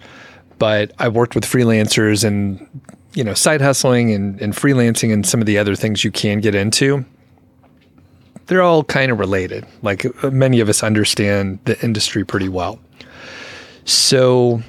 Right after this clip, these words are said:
number one, I would take the approach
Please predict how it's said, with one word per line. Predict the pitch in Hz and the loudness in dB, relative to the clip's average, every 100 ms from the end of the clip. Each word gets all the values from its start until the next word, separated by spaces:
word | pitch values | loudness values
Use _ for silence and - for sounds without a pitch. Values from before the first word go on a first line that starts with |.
| - | 0
number | 147 165 | 2 4
one, | 135 117 104 107 98 _ _ _ _ _ - | 2 2 0 -2 -4 _ _ _ _ _ -10
I | - | -4
would | 139 156 | 0 0
take | 151 139 | 0 0
the | 120 | 0
approach | 101 - 110 104 98 - | 0 0 2 2 0 -2